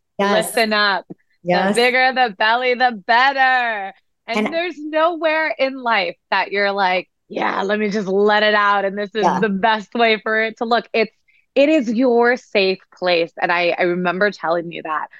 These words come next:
Speaker 2: I was like, "I don't care what you look like.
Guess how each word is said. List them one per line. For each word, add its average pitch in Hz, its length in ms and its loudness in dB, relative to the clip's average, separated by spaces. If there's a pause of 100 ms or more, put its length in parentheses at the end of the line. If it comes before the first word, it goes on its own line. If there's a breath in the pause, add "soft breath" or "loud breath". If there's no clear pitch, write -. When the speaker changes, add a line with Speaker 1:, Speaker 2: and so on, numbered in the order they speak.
(320 loud breath)
Speaker 2:
I 202 120 2
was 202 180 2
like, - 260 -4
"I 220 140 -2
don't 214 240 0
care 170 320 0
what 175 360 0
you 392 180 2
look 320 220 0
like. 285 380 0